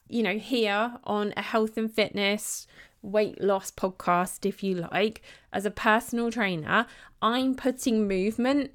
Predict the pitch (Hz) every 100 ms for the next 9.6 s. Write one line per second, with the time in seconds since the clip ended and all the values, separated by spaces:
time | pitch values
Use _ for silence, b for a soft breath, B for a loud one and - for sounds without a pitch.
0 | - 196 202 196 190 - 202 - 185 -
1 | 180 170 - 170 190 160 95 71 - 53
2 | - B B B B - - 269 254 294
3 | 311 302 294 269 185 - - 220 269 294
4 | 302 294 240 233 214 208 262 294 233 226
5 | 254 277 277 - 240 240 262 240 220 180
6 | 180 190 - - _ - 226 220 - 196
7 | - 269 175 185 247 - B B B 254
8 | 262 269 247 233 220 208 202 214 - -
9 | 180 - 57 - -